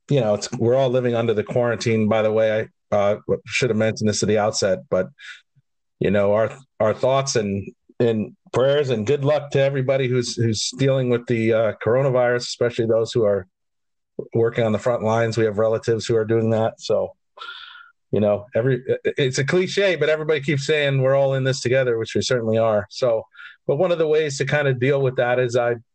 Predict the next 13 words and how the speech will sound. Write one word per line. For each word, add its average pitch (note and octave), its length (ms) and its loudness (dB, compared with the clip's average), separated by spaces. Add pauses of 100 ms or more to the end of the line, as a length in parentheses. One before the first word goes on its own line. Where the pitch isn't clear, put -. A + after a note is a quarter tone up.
(160)
just C3 240 -2
the G2+ 160 -6 (340)
book C#3+ 340 -4
nerd D#3 240 2
that D3 120 0
I C#3+ 120 0
am, C#3+ 380 0
hence C3+ 300 -2
the B2+ 240 0
reason B2 380 0
for B2 100 -2
this B2+ 160 0
show, C#3 460 -2